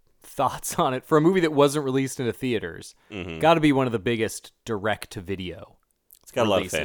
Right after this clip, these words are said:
Speaker 2: fans,
Speaker 1: of
Speaker 2: yeah.
Speaker 1: the last decade.
Speaker 2: It's got a lot of fans. That,
Speaker 1: Like
Speaker 2: that's an anthology movie, so it's got a lot of good segments that
Speaker 1: Uh-huh.
Speaker 2: come together
Speaker 1: It's
Speaker 2: kind
Speaker 1: been,
Speaker 2: of at the
Speaker 1: it's
Speaker 2: end.
Speaker 1: one of those, uh, cult favorites that's had, like, uh, rumors of a sequel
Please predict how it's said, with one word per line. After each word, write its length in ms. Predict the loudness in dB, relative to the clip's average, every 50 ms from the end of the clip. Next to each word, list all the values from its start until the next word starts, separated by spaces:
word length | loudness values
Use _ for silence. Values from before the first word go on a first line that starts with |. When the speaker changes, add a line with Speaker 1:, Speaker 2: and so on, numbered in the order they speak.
| -4 -8 -10
Speaker 2:
fans, 80 | -6 -2
Speaker 1:
of 40 |
Speaker 2:
yeah. 120 | 0 0 0
Speaker 1:
the 60 | 0
last 280 | 0 -2 -4 -6 -10 -12
decade. 440 | -12 -12 -12 -14 -16 -18 -18 -20 _
Speaker 2:
It's 100 | _ _
got 140 | -8 -6 -4
a 40 |
lot 80 | -4 -4
of 60 | -6
fans. 220 | -8 -12 -14 -6 -2
That, 80 | 0
Speaker 1:
Like 100 | 2 4
Speaker 2:
that's 220 | 2 2 2 0 -2
an 80 | -2
anthology 540 | -2 -4 -2 -2 -2 0 0 -2 -4 -6 -10
movie, 320 | -8 -6 -6 -6 -6 -10 -12
so 160 | -10 -10 -10
it's 120 | -10 -8
got 140 | -8 -6 -4
a 40 | -2
lot 160 | -2 -2 -4
of 100 | -4 -8
good 300 | -8 -6 -6 -6 -6 -10 -18 _ _
segments 720 | -20 -16 -8 -8 -8 -8 -8 -12 -14 -14 -14 -16 -14 -12
that 120 | -8 -6
Speaker 1:
Uh-huh. 280 | -2 -2 -2 -2 -2 -6 -8
Speaker 2:
come 220 | -6 -6 -6 -4 -4
together 240 | -6 -4 -2 -2
Speaker 1:
It's 100 | -2 -2
Speaker 2:
kind 60 | 2 4
Speaker 1:
been, 160 | 4 4 4
Speaker 2:
of 80 | 2 0
at 140 | -4 -6 -6
the 100 | -6 -6
Speaker 1:
it's 100 | -2 2
Speaker 2:
end. 60 | 2
Speaker 1:
one 100 | 4 6
of 40 | 8
those, 240 | 8 8 8 6 4
uh, 240 | 4 4 4 4 0
cult 300 | 0 2 2 2 2 2
favorites 380 | 0 -2 0 0 -2 -4 -6 -8
that's 220 | -12 -12 -12 -6
had, 280 | -2 0 0 0 0 -2
like, 420 | -4 -6 -4 -4 -6 -8 -10 -10
uh, 220 | -8 -6 -4 -4 -6
rumors 600 | -8 -8 -8 -8 -8 -8 -8 -8 -8 -10 -10 -8
of 280 | -8 -8 -8 -10 -14 -20 -18
a 100 | -16 -14
sequel 680 | -12 -12 -10 -10 -12 -10 -8 -6 -6 -6 -6 -8 -12